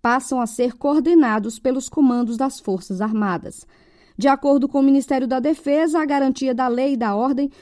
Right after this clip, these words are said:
só pode ser assinada pela Presidência da República em casos de esgotamento das forças tradicionais de segurança ou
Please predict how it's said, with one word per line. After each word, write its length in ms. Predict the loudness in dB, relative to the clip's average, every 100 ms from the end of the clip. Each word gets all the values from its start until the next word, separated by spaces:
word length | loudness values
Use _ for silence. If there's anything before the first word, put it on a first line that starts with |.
| _
só 320 | -6 -2 -2
pode 380 | 0 0 0 -2
ser 260 | -2 -4
assinada 460 | -4 -2 -2 -2 -4
pela 240 | -2 -2
Presidência 540 | 0 0 0 0 0 0
da 80 | -2
República 680 | -2 0 0 2 0 -2
em 100 | -4
casos 480 | -2 0 0 0 -2
de 220 | 0 0 -2 -18 -4
esgotamento 1000 | 0 0 0 -2 0 0 2 4 2 2
das 240 | -4 -4
forças 480 | -4 -2 -2 -4 -6
tradicionais 720 | -4 -4 -2 -4 -2 0 -2
de 80 | -4
segurança 720 | -6 -4 2 2 2 0 -2 -6 -14 -10 2
ou 340 | 4 4